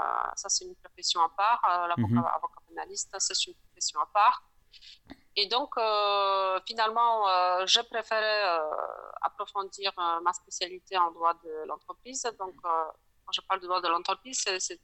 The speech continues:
Speaker 1: une notion vague, parce que c'est une droit, c'est le droit des sociétés, c'est le droit du travail.
Speaker 2: Mhm.
Speaker 1: Donc,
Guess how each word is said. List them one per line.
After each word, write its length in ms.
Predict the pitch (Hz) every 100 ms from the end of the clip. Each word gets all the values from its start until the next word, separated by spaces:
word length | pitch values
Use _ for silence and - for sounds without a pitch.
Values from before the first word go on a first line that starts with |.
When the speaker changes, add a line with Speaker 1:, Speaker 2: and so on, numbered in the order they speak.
| -
Speaker 1:
une 80 |
notion 360 | 185 185 196 180
vague, 280 | 180 208 240 254 _ - - _ _ 196
parce 120 | 185
que 60 | 196 -
c'est 140 | 202 196
une 80 | 180
droit, 180 | 170 185 180 -
c'est 120 | 190
le 40 | 175
droit 120 | 185 196
des 80 | 185
sociétés, 420 | 180 - 175 214 240
c'est 100 | - 190
le 40 |
droit 120 | 190 185
du 40 | 165
travail. 300 | 165 170 214 247 _ 131
Speaker 2:
Mhm. 180 | 107
Speaker 1:
Donc, 100 | 110